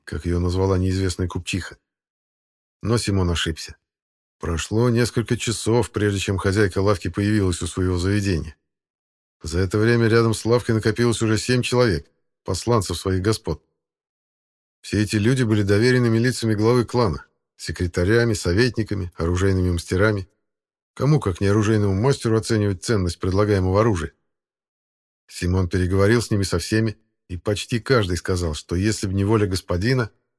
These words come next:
они сейчас же развернулись бы и тотчас ушли отсюда. Только один промолчал, хитро улыбнулся,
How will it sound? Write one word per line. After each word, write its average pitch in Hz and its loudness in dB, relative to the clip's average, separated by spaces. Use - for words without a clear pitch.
они 113 -2
сейчас 127 0
же 110 4
развернулись 107 2
бы 95 0
и - 0
тотчас - -2
ушли 101 0
отсюда. 80 -6
Только 90 -2
один 101 2
промолчал, 92 0
хитро 92 -2
улыбнулся, 95 -2